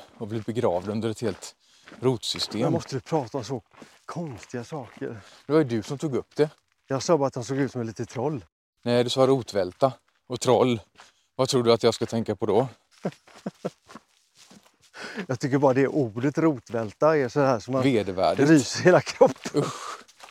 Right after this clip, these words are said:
Speaker 2: Det är någonting med ormbunkar också då, som är väldigt coolt.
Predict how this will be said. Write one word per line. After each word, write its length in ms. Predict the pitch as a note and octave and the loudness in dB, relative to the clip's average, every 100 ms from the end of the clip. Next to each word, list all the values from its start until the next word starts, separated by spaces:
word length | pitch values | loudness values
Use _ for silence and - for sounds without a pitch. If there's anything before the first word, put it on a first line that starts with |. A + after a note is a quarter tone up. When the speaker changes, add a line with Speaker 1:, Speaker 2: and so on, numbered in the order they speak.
| _ - - - | _ -20 -20 -4
Speaker 2:
Det 60 | D3 | 2
är 40 | |
någonting 280 | E3+ D3+ C#3+ | 2 2 0
med 100 | C3+ | 0
ormbunkar 560 | D#3+ D#3+ C#3 A#2+ A2+ D3+ | 2 2 2 -2 0 0
också 240 | D#3 - | 0 -2
då, 180 | A#2+ D3 - _ - | -4 -4 -6 _ -6
som 180 | D3+ | -2
är 100 | C#3+ | 0
väldigt 420 | C3 C3+ A2+ - - | 2 0 -2 -8 -10
coolt. 520 | D3+ C3 A2+ - | -6 -6 -10 -16